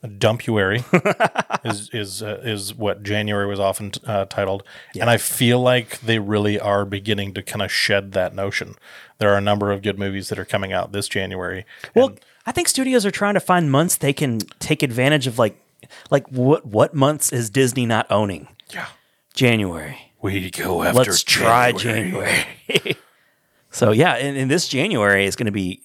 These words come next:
Speaker 2: twenty twenty January is gonna be kinda competitive already,
Speaker 1: There's,
Speaker 2: man.
Speaker 1: yeah, there's an, I mean, there's a number of films that are coming out this month that I think will do well.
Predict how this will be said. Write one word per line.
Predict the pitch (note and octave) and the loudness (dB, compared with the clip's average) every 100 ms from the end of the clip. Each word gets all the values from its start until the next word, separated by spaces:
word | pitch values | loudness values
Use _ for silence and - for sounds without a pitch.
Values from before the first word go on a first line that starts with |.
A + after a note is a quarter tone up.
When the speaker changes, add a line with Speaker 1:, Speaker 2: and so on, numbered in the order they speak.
| - | -2
Speaker 2:
twenty | D#3+ D#3+ | 2 2
twenty | - A#3+ G#3 | 0 -2 0
January | D#3+ G2+ F#2+ G2 | 2 2 2 0
is | F#2 | -2
gonna | A#2+ | -4
be | G#2 | -6
kinda | F#2 B2+ D3 | -6 -6 -4
competitive | E3+ - F#3 G#3+ G3 | -6 -4 -2 0 0
already, | G#3+ G#3+ - | 0 2 2
Speaker 1:
There's, | A#2+ C#3 | 2 2
Speaker 2:
man. | C3 | 2
Speaker 1:
yeah, | B2 | 2
there's | G2+ A2+ C3+ | 4 0 0
an, | C#3 | -4
I | G#2 | -4
mean, | G#2+ F#2+ G#2 | -4 -6 -8
there's | G2+ G#2+ G#2+ - - _ - | -4 -2 0 -2 -4 _ -6
a | A2 | -4
number | G#2 G2+ G#2 G2+ | 0 -2 0 -2
of | - | 0
films | G2+ G2+ G2 - | 0 0 -4 -10
that | G#2+ G2+ | -8 -6
are | F#2 | -2
coming | G#2 G2 F#2 | -2 -2 -2
out | F#2+ | -2
this | A2 - | -2 -6
month | F#2 F#2 | -6 -8
that | - G2 | -6 -2
I | G2 | -2
think | - G2+ - _ - - _ - | -4 -8 -10 _ -20 -20 _ -6
will | F#3 E3 | -2 2
do | E3+ | 4
well. | D3+ E3+ - | 4 2 -2